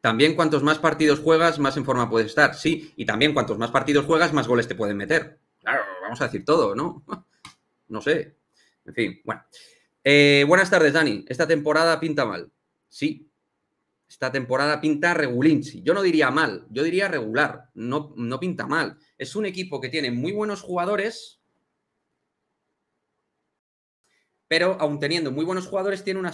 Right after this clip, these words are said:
una serie de, de anomalías en algunas posiciones, en algunos puestos.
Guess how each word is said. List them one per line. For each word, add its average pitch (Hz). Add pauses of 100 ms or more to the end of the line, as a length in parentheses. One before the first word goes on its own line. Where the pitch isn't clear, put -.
(140)
una 160
serie 185
de, 123
de 127
anomalías 131
en 110
algunas 113
posiciones, 147 (300)
en 110
algunos 113
puestos. -